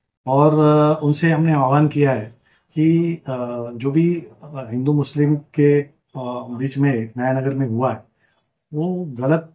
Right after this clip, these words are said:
अ, information की वजह से हुआ है और जो videos viral हो रहे हैं, वो व-, videos के बारे में हमने उनको, अ, उसकी पूरी तहकीकात करके उसको प्रसारित न करें,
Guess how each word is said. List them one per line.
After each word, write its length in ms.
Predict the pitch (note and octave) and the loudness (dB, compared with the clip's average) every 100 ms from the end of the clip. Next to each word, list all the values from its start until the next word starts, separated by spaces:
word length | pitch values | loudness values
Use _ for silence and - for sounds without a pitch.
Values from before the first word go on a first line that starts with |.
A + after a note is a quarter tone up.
| E3 | -2
अ, 220 | D3 D3+ | 0 0
information 600 | C#3 D3+ D3 D3+ D#3 D3+ | 0 2 2 2 2 2
की 200 | D3+ D#3+ | 4 4
वजह 220 | C#3+ C#3 | 6 4
से 160 | C#3 D3+ | 4 2
हुआ 240 | B2 B2 | 2 -2
है 80 | A2 - _ _ _ _ _ C3+ | -4 -10 _ _ _ _ _ -6
और 140 | C3+ | -2
जो 380 | C#3+ D#3+ D#3+ D#3 | 0 0 -2 -8
videos 360 | A#2+ C3+ D#3+ D#3 | -4 2 4 4
viral 300 | C3 C3+ D3+ | 0 2 6
हो 160 | C#3 C#3 | 8 6
रहे 120 | A#2+ | 4
हैं, 220 | A2 - _ _ _ _ | -6 -16 _ _ _ _
वो 380 | D#3 D#3 C#3 - D3+ | -2 0 -2 -4 -6
व-, 40 | |
videos 420 | A#2 B2+ D3 D#3+ | -2 4 6 6
के 80 | E3 | 4
बारे 240 | C#3+ C#3 C#3 | 4 4 4
में 240 | C3 G2 _ _ _ B2+ | 2 -2 _ _ _ 0
हमने 220 | C#3 D3+ | 4 6
उनको, 440 | D3 D3 D3+ D#3+ D#3+ D3 | 4 4 4 4 -2 -10
अ, 420 | B2+ B2 B2 A#2 - _ _ _ _ _ C#3+ | -8 -6 -8 -10 -16 _ _ _ _ _ -8
उसकी 280 | C3+ E3+ E3 | 0 2 2
पूरी 480 | - _ D3+ E3 | 0 _ 4 6
तहकीकात 680 | D#3 C#3 C#3 D#3 E3 D#3+ - _ | 6 2 4 4 4 2 -8 _
करके 480 | D3+ D3+ E3+ C#3+ - - _ _ _ _ _ _ _ _ _ _ _ _ _ _ - | 4 4 4 2 2 -12 _ _ _ _ _ _ _ _ _ _ _ _ _ _ -16
उसको 200 | D3 F#3+ | -2 0
प्रसारित 440 | D#3+ D#3+ F3 F3 E3+ | 2 4 4 2 2
न 80 | D#3 | 2
करें, 240 | C#3 A2+ | 0 -6